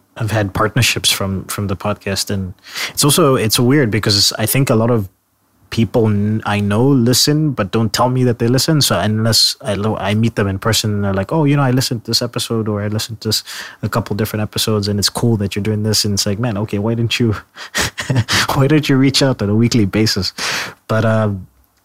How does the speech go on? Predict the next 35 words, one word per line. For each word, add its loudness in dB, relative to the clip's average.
yeah, 4
it's 2
a 4
good 4
way 4
for, 0
you -4
know, 0
our 2
clients 0
to -4
keep -4
in 0
touch -2
with -2
us. 0
It's -2
a -6
good -4
way 0
to -10
meet 0
new -4
clients. -2
It's -4
a -10
good -6
way 0
for -8
my -6
friends 2
to -4
keep -4
in -4
touch, -4